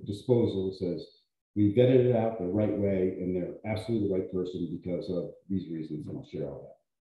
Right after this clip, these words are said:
that with you. But, you know, this is an investment in our time. It's an investment into our, our businesses, and, and you can't take your business to that next level if you're not willing to do it. So it's a big deal, just like everything we talk about, Nance.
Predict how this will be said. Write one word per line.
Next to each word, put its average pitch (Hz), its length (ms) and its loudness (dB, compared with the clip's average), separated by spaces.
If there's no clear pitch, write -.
that - 60 -20
with - 160 -8
you. - 160 -12
But, - 200 -8
you 120 100 2
know, 120 140 2
this 147 180 6
is 139 140 6
an 135 100 6
investment 147 460 6
in 147 100 4
our 151 80 0
time. 147 320 0
It's 117 140 -2
an 104 80 -4
investment 123 460 0
into 127 420 2
our, 110 320 -2
our 110 120 -2
businesses, 120 640 6
and, 107 220 -2
and 110 160 4
you 104 180 0
can't 139 340 6
take 151 220 8
your 127 140 8
business 123 400 8
to 107 80 -2
that 104 180 0
next 104 260 -2
level 101 320 2
if 95 100 -4
you're 98 120 2
not 101 80 -8
willing 104 340 2
to 92 100 -4
do 98 160 0
it. - 140 -8
So 131 120 2
it's - 100 0
a - 20 0
big 175 220 4
deal, 156 280 6
just 110 140 -8
like 131 100 4
everything 147 320 6
we 104 120 2
talk 117 200 2
about, 85 240 -4
Nance. 78 280 -10